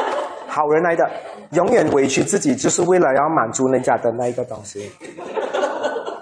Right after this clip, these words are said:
嗯，OK，所以这个就是不同之处。所以啊，主要知道今天为什么会很好玩的原因，就是来自这边。因为木星是慢慢走去对面的宫位的，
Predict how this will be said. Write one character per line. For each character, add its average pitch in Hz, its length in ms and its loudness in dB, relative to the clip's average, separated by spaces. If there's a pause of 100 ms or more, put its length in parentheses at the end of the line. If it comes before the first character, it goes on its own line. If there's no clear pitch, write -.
(120)
嗯， 104 300 -12 (600)
OK， 185 320 2 (260)
所 185 160 0
以 175 60 2
这 185 140 0
个 185 100 4
就 190 100 2
是 185 120 2
不 190 120 -2
同 147 160 -2
之 127 140 -2
处。 160 100 2
所 202 160 4
以 208 80 4
啊， 156 140 4
主 156 100 2
要 165 120 4
知 - 120 -4
道 175 120 0
今 165 120 0
天 151 360 2
为 180 120 6
什 143 160 -2
么 131 160 2
会 175 240 2 (220)
很 165 160 -2
好 147 140 0
玩 120 160 2
的 131 100 4
原 120 160 4
因， 117 160 -4
就 156 100 -2
是 160 120 0
来 113 160 0
自 131 100 -4
这 123 220 -4
边。 107 200 -8 (220)
因 160 100 2
为 185 80 4
木 220 200 4
星 160 160 2
是 185 100 -2
慢 180 120 2
慢 175 120 0
走 123 140 2
去 143 120 -2
对 147 160 2
面 139 140 0
的 120 80 -2
宫 107 240 -6
位 107 140 -6
的， - 100 -10